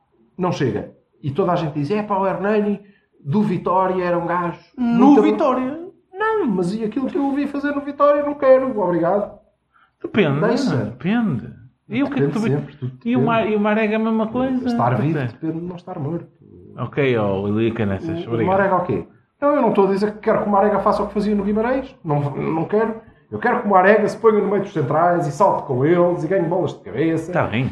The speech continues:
Speaker 1: E
Speaker 3: exato.
Speaker 1: choque com os gajos e a bola sopre para alguém que saiba jogar a bola.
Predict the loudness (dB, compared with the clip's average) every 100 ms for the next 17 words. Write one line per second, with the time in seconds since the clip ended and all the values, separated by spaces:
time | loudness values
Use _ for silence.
0 | -4 -2 0 4 4 2 -2 -2 -2 -2
1 | 0 2 2 0 0 0 0 -2 -8 -8
2 | -6 -4 -4 -4 -4 -2 -2 -2 -2 -2
3 | -4